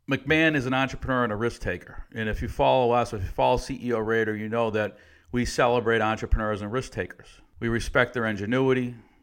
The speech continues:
their resourcefulness, their toughness, and their grit. And McMahon placed a material amount of skin in the game.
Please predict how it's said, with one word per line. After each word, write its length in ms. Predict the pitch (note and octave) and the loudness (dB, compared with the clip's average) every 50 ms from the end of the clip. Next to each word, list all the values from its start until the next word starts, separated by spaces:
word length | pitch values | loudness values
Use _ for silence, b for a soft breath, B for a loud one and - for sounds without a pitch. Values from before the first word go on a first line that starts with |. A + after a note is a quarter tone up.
| _ _ _ | _ _ _
their 120 | - G#2+ G#2 | -4 -2 -2
resourcefulness, 800 | G#2 F#2+ G2 - B2 A#2+ - - B2 A#2 A2 G#2+ A2+ A2 - - | -2 0 0 0 0 0 -2 -4 -4 -4 -2 -4 -4 -6 -6 -6
their 160 | - G2+ F2+ | -6 -6 -4
toughness, 580 | - - - C#3+ B2 - - B2 A2+ - - | -2 -2 0 0 -2 -2 -4 -6 -8 -8 -8
and 120 | A2+ G2+ F#2+ | -8 -6 -6
their 100 | F#2+ F2+ | -6 -6
grit. 400 | E2 E2 A2+ A2+ G#2 F#2+ - - - - - _ - | -8 -6 -4 -4 -4 -2 -2 -2 -4 -4 -8 _ -10
And 140 | G#2+ G2+ | -6 -6
McMahon 420 | G2+ G2 - C3 C3 C3+ C3+ B2 - | -6 -4 -2 0 2 2 2 2 2
placed 320 | - C3+ A#2+ A2 G#2 - | 4 4 4 2 2 -2
a 40 | A2+ | -4
material 500 | G2+ F#2+ - - - E3+ E3 D#3+ D3 C#3 | -4 -4 -2 0 2 4 4 4 4 2
amount 280 | B2+ B2 A#2+ A#2 A2+ G#2 | 0 -2 -2 -2 -2 -2
of 120 | F#2 - | -4 -6
skin 240 | - - - B2+ A#2+ | -6 -6 -4 -4 -2
in 80 | G#2+ | -4
the 80 | G2 F#2+ | -6 -8
game. 320 | F2+ F#2 - - - - | -8 -10 -10 -12 -14 -18